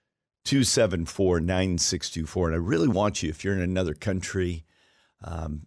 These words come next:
no matter where you are in this world, if you're listening live this morning, I want you to text into our number. Let us know where you're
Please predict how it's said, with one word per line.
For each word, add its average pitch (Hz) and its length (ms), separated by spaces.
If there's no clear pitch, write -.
no 90 140
matter 92 260
where 95 240
you 117 220
are 104 120
in 90 140
this 87 220
world, 85 300
if 78 100
you're 95 100
listening 104 500
live 87 460
this - 240
morning, 78 320
I 78 60
want 85 200
you - 100
to 80 100
text - 420
into 87 300
our 82 120
number. 78 560
Let 82 200
us - 160
know 92 100
where 85 140
you're 80 260